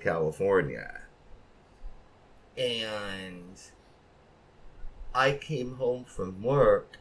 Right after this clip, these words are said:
the other day, and actually I had anxiety driving home, and I was like, "Oh my God,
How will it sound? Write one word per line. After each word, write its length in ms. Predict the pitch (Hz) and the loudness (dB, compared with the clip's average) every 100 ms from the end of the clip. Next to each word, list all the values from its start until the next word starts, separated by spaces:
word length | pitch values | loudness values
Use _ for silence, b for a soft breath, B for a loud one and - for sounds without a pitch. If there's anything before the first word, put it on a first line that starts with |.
| - | -12
the 200 | 107 101 | -4 2
other 280 | 107 98 | 2 2
day, 680 | 92 92 85 85 82 87 82 - - | 0 2 2 2 0 -4 -4 -8 -8
and 180 | 113 117 | -6 -2
actually 840 | 110 113 120 - 151 143 139 139 - | 2 4 4 -2 -2 0 0 -2 -2
I 140 | 110 | -2
had 280 | 113 120 117 | 2 2 4
anxiety 1120 | 110 104 87 104 131 170 107 95 90 90 92 - - - - 85 | 2 -2 0 6 8 8 6 4 0 0 -2 -2 -10 -16 -20 -14
driving 760 | 98 92 101 110 110 107 107 107 | -10 -2 4 8 8 6 -4 -4
home, 560 | 110 90 80 57 71 | 0 0 0 -4 -6
and 120 | 78 | -6
I 60 | 92 | -6
was 180 | 85 - | -6 -2
like, 220 | 85 80 - | -4 -4 -14
"Oh 60 | |
my 360 | 98 98 73 62 | -12 -8 -8 -8
God, 500 | - 80 69 53 50 | -8 -6 -4 -4 -8